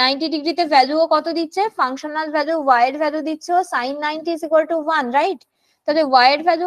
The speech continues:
হলো ওয়ান আর এক্স এর ভ্যালু হলো নাইনটি ডিগ্রি, মাথায় থাকবে? তাহলে এইখানে হচ্ছে y is equal to one। Done? আচ্ছা, sin one eighty ডিগ্রি কিভাবে বার করবো? Sin one eighty ডিগ্রির ভ্যালু বার করো, বার করে বলো।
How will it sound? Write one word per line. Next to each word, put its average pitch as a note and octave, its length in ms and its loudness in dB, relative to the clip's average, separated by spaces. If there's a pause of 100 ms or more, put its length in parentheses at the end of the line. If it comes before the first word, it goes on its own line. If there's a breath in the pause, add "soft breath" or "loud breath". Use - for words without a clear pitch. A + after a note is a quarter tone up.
হলো E4+ 160 0 (120)
ওয়ান D#4 300 0
আর B3+ 80 -2 (100)
এক্স - 240 -20
এর E4 140 -2
ভ্যালু D#4+ 260 0
হলো D#4+ 140 -2 (120)
নাইনটি C4+ 280 -6 (100)
ডিগ্রি, G3+ 220 -14 (100)
মাথায় C#4 320 -6
থাকবে? D4 260 -4 (420)
তাহলে D4+ 180 0 (140)
এইখানে F4 420 0
হচ্ছে E4 240 -2 (320)
y A#3 40 4 (100)
is C#4 160 -8
equal D4+ 280 2
to F4+ 60 0 (320)
one। F#3 140 -2 (600)
Done? C#4+ 200 0 (540)
আচ্ছা, C4+ 220 -2 (480)
sin D#4 320 0 (260)
one D4 220 2
eighty F4+ 280 -6
ডিগ্রি D#4+ 220 -2 (100)
কিভাবে E4+ 320 2 (100)
বার D#4 120 2 (100)
করবো? E4 200 -4 (120)
Sin D4+ 220 -4 (180)
one C#4 160 0
eighty D#4 240 -10
ডিগ্রির D4+ 320 -6
ভ্যালু C#4 260 0
বার C#4+ 180 4
করো, D4 160 2 (100)
বার B3+ 180 2
করে C4 120 -4 (100)
বলো। F3 200 -4